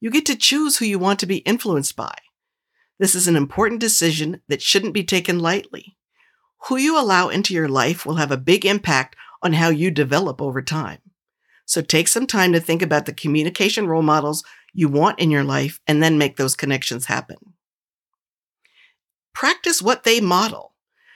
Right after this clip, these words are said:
So many people are influenced by a role model's communication style. Spend some time practicing what you're observing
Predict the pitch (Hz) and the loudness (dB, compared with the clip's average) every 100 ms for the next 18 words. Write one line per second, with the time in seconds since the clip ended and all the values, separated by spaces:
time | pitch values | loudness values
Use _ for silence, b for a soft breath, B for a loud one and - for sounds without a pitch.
0 | b - 190 202 226 320 453 - 190 170 | b 0 2 2 2 2 0 -2 -4 -2
1 | 160 - 170 170 165 147 - 156 143 147 | -2 -2 -2 -2 0 0 2 2 2 2
2 | 170 165 147 143 - 151 147 143 156 160 | 2 2 0 -2 -4 -2 -2 0 -2 0
3 | 131 123 - 53 - - b b b b | 0 -2 -2 -6 -12 -20 b b b b
4 | - - 196 240 262 269 247 247 - 214 | -4 0 2 2 -2 0 -2 -2 -2 -2
5 | 254 170 - 131 151 - - 156 - 202 | -2 -2 -2 -2 -8 -12 -6 -2 -2 -2
6 | 277 - 214 160 151 240 285 - - | -4 -4 -4 0 2 2 0 -8 -14